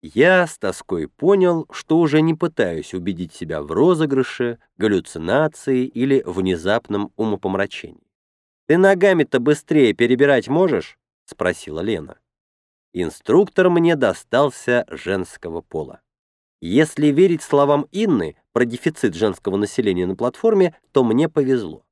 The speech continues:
Но Лена будто задалась целью доказать мне, что везение — понятие весьма относительное. На первый взгляд — симпатичная женщина, да и второй взгляд ничего не меняет.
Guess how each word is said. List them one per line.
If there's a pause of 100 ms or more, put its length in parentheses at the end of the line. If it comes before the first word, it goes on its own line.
(480)
Но
Лена
будто
задалась
целью
доказать
мне,
что
везение —
понятие
весьма
относительное. (640)
На
первый
взгляд — (140)
симпатичная
женщина, (320)
да
и
второй
взгляд
ничего
не
меняет.